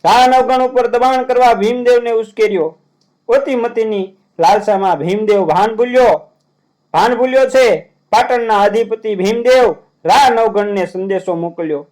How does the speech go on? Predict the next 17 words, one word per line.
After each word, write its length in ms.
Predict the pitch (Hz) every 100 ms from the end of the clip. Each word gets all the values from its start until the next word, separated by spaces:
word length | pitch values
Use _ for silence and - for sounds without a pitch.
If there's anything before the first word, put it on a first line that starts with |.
| _ _ _ _
"સીધી 340 | 294 285 233 214
રીતે 300 | 208 202 202
ઓતીમતી 600 | 190 196 202 190 190 190
અમને 260 | 185 185
સોંપી 340 | 175 185 180 190
દો, 340 | 196 185 - _ -
નહીતર 320 | 160 - 180
અમારે 380 | 165 175 175 165 131
જુનાગઢનો 960 | 147 180 175 156 147 156 175 208 214 _ _ _ -
ધક્કો 380 | 139 - - 196
થાશે." 540 | 165 147 139 - 120 - _ _ _ _ _ _ _
નવઘણને 640 | 147 196 165 175 180 175
જવાબ 360 | 151 160 196 214
આપ્યો, 640 | 214 214 220 214 160 - _ _ _ _ -
"જ્યાં 320 | 165 190 175
સુધી 240 | 180 180
મારા 640 | 170 170 185 190 160 -